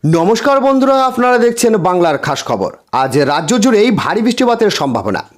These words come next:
বিশেষ করে জলপাইগুড়ি, আলিপুরদুয়ার, কোচবিহার, দক্ষিণবঙ্গের চার জেলায় অতি ভারী বৃষ্টির সতর্কবার্তা জারি করেছে।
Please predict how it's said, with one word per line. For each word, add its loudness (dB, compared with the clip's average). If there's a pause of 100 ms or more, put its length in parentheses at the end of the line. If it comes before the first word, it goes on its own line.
বিশেষ 0
করে 2 (140)
জলপাইগুড়ি, 0 (120)
আলিপুরদুয়ার, 0
কোচবিহার, 0 (520)
দক্ষিণবঙ্গের 2
চার 0
জেলায় 2 (120)
অতি 0
ভারী 2
বৃষ্টির 0
সতর্কবার্তা 0
জারি -4
করেছে। -4